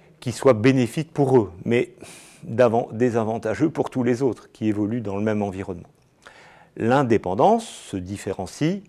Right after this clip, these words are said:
de l'interdépendance. Elle peut bien évidemment concerner un travail individuel qui n'influence pas le travail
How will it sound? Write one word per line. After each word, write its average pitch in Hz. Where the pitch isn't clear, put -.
de 92
l'interdépendance. 95
Elle 92
peut 104
bien 95
évidemment 95
concerner 95
un 90
travail 87
individuel 92
qui -
n'influence 101
pas 92
le 92
travail 107